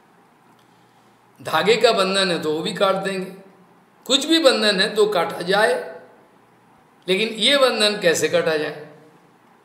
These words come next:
ये बंधन को काटना जरूरी है, लेकिन impossible है। और तो next to impossible कहे तो और अच्छा है।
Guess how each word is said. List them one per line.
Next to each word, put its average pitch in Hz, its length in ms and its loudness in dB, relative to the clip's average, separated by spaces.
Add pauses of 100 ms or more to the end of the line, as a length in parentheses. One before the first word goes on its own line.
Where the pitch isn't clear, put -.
(880)
ये 240 140 6
बंधन 180 300 0
को 156 300 0
काटना 185 760 -4 (520)
जरूरी 160 440 -2
है, - 460 -2 (320)
लेकिन 170 240 2
impossible 165 800 -4
है। 95 160 -14 (1000)
और 175 140 4
तो 185 640 0
next 175 300 0
to - 40 -4
impossible 208 720 0
कहे 165 240 4
तो 175 220 0
और 160 120 2
अच्छा - 280 -4
है। - 220 -14